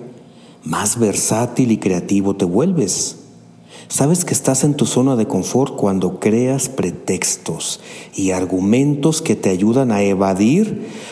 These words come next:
o aplazar cosas que quisieras hacer. Deja de justificar tus miedos y pon en práctica estos consejos que te voy a compartir. Número uno,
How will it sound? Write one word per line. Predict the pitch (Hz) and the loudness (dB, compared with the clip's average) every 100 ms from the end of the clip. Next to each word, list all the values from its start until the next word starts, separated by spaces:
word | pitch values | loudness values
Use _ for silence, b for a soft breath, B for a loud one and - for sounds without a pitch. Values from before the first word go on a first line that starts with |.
| B | B
o | 113 110 | 0 2
aplazar | 104 104 95 - 123 151 | 2 0 2 0 0 0
cosas | - 127 123 139 - | 0 0 2 -2 -2
que | 113 | -4
quisieras | - - 95 95 - | -2 -2 0 0 -2
hacer. | - 170 202 - - - - - - - - - - - - - - - - | 0 -2 -4 -10 -18 -20 -20 -20 -20 -20 -20 -20 -20 -20 -20 -20 -20 -20 -4
Deja | 175 170 | -2 2
de | 170 | 2
justificar | 160 131 - 110 110 123 | 2 0 0 -2 0 0
tus | - 104 | 2 0
miedos | 104 104 110 147 - - - B B B B | 2 2 2 0 -4 -10 -16 B B B B
y | 98 98 | -2 0
pon | 110 117 123 | 2 2 2
en | 110 | 2
práctica | 110 117 113 120 113 135 147 - | 2 0 0 -2 0 0 0 -4
estos | 104 - 110 - | -4 -2 -4 -2
consejos | 92 87 107 104 120 110 | -2 0 0 0 -2 -2
que | 104 | -4
te | 92 | -2
voy | 87 90 | 0 0
a | 87 | 0
compartir. | 90 87 82 - - - - - - - - - - - - - - - - - - - - - - - - - - - B B B B B B B B B B - - | -2 -2 -4 -6 -4 -2 -2 -6 -10 -20 -20 -20 -20 -20 -20 -20 -20 -20 -20 -20 -20 -20 -20 -20 -20 -20 -20 -20 -20 -20 B B B B B B B B B B -20 -2
Número | 165 175 139 | 2 4 4
uno, | 110 101 90 | 2 2 0